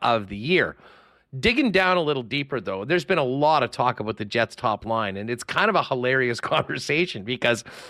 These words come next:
listen, I was watching the game on Friday night, and I said to my pals that I was watching the game with, I mean, Kyle Connor has been terrible tonight. I mean, I just thought that he had a really, really rough game. Nothing was happening for him. The passes were being missed.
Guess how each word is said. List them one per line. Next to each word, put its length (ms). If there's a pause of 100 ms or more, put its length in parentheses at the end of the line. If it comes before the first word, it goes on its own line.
(240)
listen, 240
I 80
was 140
watching 340
the 80
game 320
on 100
Friday 420
night, 320 (560)
and 520 (640)
I 120
said 440
to 300 (240)
my 320
pals 340
that 80
I 100
was 140
watching 340
the 60
game 300
with, 200
I 80
mean, 300
Kyle 220
Connor 420
has 160
been 420 (640)
terrible 500
tonight. 440
I 80
mean, 160
I 300
just 120
thought 220
that 120
he 180
had 180
a 60
really, 500
really 280
rough 320
game. 400
Nothing 360
was 140
happening 420
for 320
him. 140
The 80
passes 520
were 100
being 300
missed. 400